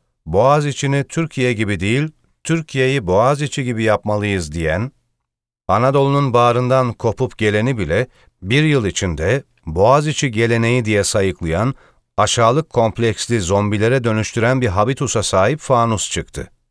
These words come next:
Yerli olanın yabancı sayıldığı, milliyetçi olanın düşman kabul edildiği,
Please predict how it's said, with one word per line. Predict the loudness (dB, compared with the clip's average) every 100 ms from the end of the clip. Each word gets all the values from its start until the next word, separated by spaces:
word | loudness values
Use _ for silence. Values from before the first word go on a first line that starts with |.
| _ _ _
Yerli | -2 2 2 2
olanın | 2 2 2 0 0 2
yabancı | 2 2 2 0
sayıldığı, | 0 2 2 0 -2 -2 -4 _ _
milliyetçi | -4 0 2 2 0 -2
olanın | 0 2 2 2 0
düşman | -2 0 0 0
kabul | 0 0 0
edildiği, | 0 0 -2 -2 -4 -4